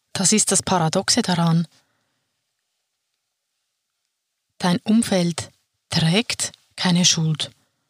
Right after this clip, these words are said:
Schuld per se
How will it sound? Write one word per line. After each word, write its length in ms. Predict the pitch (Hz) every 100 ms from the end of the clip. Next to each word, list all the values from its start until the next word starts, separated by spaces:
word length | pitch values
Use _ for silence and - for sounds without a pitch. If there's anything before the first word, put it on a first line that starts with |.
| _ _ _ _ _ _ _ _ _ _ _ _ _ _ _ _ _ _ _ _ _ _ _ _ _ _ _ _ _ _ _ _ _ _ -
Schuld 320 | - 202 -
per 140 | 180
se 420 | - 190 214 233